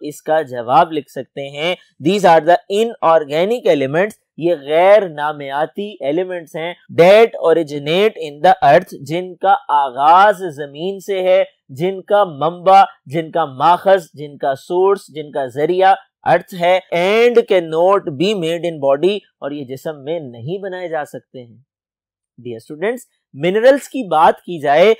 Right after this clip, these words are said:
तो मिनरल्स का रोल ये है कि ये बॉडी फंक्शंस में मददगार हैं,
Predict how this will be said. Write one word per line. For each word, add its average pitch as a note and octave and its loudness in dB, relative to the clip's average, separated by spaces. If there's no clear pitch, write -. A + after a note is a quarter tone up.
तो F#3 2
मिनरल्स F#3+ 2
का F3+ 4
रोल E3 2
ये E3+ 2
है - 6
कि D#3+ -2
ये E3 0
बॉडी C#3+ 0
फंक्शंस C#3 -8
में C#3+ -4
मददगार D3 -4
हैं, D#3 -8